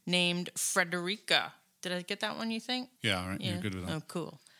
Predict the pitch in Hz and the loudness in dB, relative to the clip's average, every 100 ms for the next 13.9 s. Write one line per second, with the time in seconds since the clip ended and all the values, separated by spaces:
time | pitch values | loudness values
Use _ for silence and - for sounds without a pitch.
0 | - - - 269 285 226 165 175 196 240 | -14 0 4 4 4 2 4 4 4 2
1 | 233 214 165 180 - 196 190 - - 220 | 2 2 2 2 2 2 4 4 4 4
2 | 208 202 - - 160 156 180 175 180 170 | 2 -2 -2 0 2 2 2 0 -2 2
3 | 170 160 175 175 214 208 156 - 185 - | 2 2 -2 -2 -2 0 0 -4 -8 -14
4 | _ - 196 - 269 - 190 175 185 - | _ -10 -8 2 4 4 2 0 -2 -8
5 | - - - 208 190 190 180 175 202 233 | -20 -16 -2 0 2 -2 -2 2 4 4
6 | - 214 190 160 190 - 208 190 180 190 | 4 6 4 4 4 6 6 6 2 -2
7 | 196 - 202 185 175 185 180 185 185 190 | 0 2 4 4 2 -2 0 4 4 4
8 | 190 180 - 185 170 156 165 175 180 - | 0 0 4 4 4 2 0 -2 0 0
9 | - 185 180 170 175 - 233 - - 170 | 2 0 0 -2 -2 2 2 2 -2 -2
10 | 82 143 139 156 175 - - - - 170 | 0 0 0 -2 -6 -10 -18 -12 0 0
11 | 175 - 165 151 151 147 135 - 160 165 | 0 -2 -4 -2 0 -2 -2 -4 -2 0
12 | 165 - 151 180 170 139 147 180 165 143 | 2 2 2 2 2 0 -4 -4 -4 -2
13 | 139 127 98 - - - - 285 | 4 4 2 -6 -20 -16 -2 0